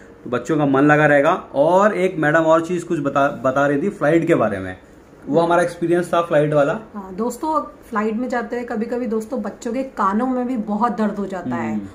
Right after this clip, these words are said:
Speaker 2: और वो इतने इरिटेट हो जाते हैं कि वो suddenly रोना start कर देते
Speaker 1: तीन
Speaker 2: हैं।
Speaker 1: महीने, चार महीने,
Speaker 2: चार
Speaker 1: चा-,
Speaker 2: महीने के।
Speaker 1: तीन महीने तक तो आप actually flight में थोड़ा सा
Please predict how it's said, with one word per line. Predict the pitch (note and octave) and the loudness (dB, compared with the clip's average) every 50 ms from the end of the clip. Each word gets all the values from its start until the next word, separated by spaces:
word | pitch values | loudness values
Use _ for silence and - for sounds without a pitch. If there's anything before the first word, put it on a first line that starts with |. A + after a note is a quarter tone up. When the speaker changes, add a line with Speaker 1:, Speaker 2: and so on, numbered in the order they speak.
| - - - | -16 -10 -8
Speaker 2:
और | A#3+ A#3+ | -8 -2
वो | B3+ B3+ | 0 0
इतने | A#3+ A3+ - - C#4 C#4+ | 0 0 -2 -2 0 0
इरिटेट | C#4 C4 A#3+ G#3 C4 | 2 0 0 0 0
हो | A#3 | 0
जाते | G#3 A#3+ A#3 A3+ G#3+ G#3 - A#3 | 0 0 -2 -2 -2 -2 -4 -4
हैं | A#3+ A#3+ | -6 -4
कि | A3+ C4+ | -4 -4
वो | C4 C4 B3+ - | -4 -4 -4 -6
suddenly | - B3 A3 G#3 A#3 A#3+ A#3+ B3 A#3+ | -6 -6 -4 -4 -4 -4 -2 -2 0
रोना | G#3+ A3 A3+ A3+ A#3+ A#3+ | 0 0 2 2 0 0
start | A#3+ - A#3+ G#3 G3+ G#3 | -2 -2 -4 -4 -4 -4
कर | - G3 | -4 -6
देते | F3+ - E3+ | -6 -6 -8
Speaker 1:
तीन | D3+ - - F3+ F#3 | -10 -6 -4 -2 0
Speaker 2:
हैं। | F3+ F3 | 2 2
Speaker 1:
महीने, | E3+ E3+ F3 E3 | 2 4 2 4
चार | D#3+ D#3+ D3+ D3+ | 4 4 4 4
महीने, | D#3 D3+ D3 D3 D3 - D3 C#3+ | 2 2 2 0 0 -2 -2 0
Speaker 2:
चार | A3 A3 G#3+ G#3 | 0 0 4 4
Speaker 1:
चा-, | E3 E3 - | 4 4 4
Speaker 2:
महीने | F#3+ F#3 D3 | 0 -4 -6
के। | - F3+ | -4 -2
Speaker 1:
तीन | F#3+ G3 F#3+ | -2 0 0
महीने | F3+ F3+ F3+ F#3 | 0 0 0 2
तक | F#3+ F#3 | 0 0
तो | F3+ - F3+ | 0 2 2
आप | E3+ F3 F3 E3+ | 2 2 2 0
actually | D#3 C#3 D3 - D#3+ D#3 D#3+ E3 E3 D#3+ D3 C#3 | -4 -6 -6 -4 -6 -4 -2 -2 0 0 0 -2
flight | - - C#3+ C#3 C#3 C#3 C3+ | -2 -2 0 0 0 0 -2
में | D3 D3+ D3+ | -6 -4 0
थोड़ा | C#3+ C#3 C3+ | 0 0 0
सा | C3+ C#3+ C#3 C3+ C3+ - | 2 2 0 0 0 -6